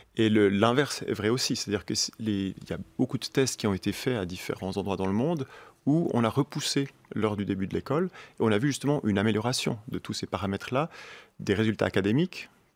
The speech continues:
donc des, une réussite scolaire qui était meilleure, une meilleure attention surtout dans les premières heures du matin, euh, diminution, euh, de, de, de, de, de la dépression, et ça c'est un point important. C'est même possible qu'au niveau métabolique, on ait des effets, puisque le manque de sommeil perturbe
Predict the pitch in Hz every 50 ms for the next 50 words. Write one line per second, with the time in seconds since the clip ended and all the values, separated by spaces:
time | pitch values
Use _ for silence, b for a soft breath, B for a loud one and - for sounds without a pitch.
0 | _ - - 92 90 - - 101 95 95 90 90 92 - 120 127 127 - - -
1 | 139 - - - - - 107 113 110 101 - 113 - - 92 98 95 92 104 113
2 | 139 165 - B B B B B B - 117 107 101 113 120 120 110 104 - 123
3 | 123 - - 127 - - - - 98 98 95 95 - - 113 113 110 107 101 107
4 | 101 92 98 92 92 95 - - 117 139 170 B B B B B B B B B
5 | B B - 113 107 101 101 101 98 113 123 131 131 135 - - - - 127 123
6 | 127 117 - - 101 107 98 92 92 90 90 85 82 80 82 82 - - 92 90
7 | - - - - - - 82 - - - - - - 101 98 90 104 104 - -
8 | 113 - - - 147 160 - _ - - 107 - 101 - 107 101 - - 98 98
9 | 98 - 104 - - 147 160 B B B B B B - - 120 151 175 190 -
10 | - 165 - - 170 151 - 127 120 120 107 107 104 123 147 - 156 147 143 135
11 | 120 110 - - - - - - - 107 107 110 107 98 101 90 101 104 - -
12 | - 156 180 - - 135 - - - 113 107 107 113 147 180 170 139 135 131 -
13 | - 117 104 101 117 143 151 156 B B B B B _ - 160 156 - - -
14 | - 151 151 156 131 98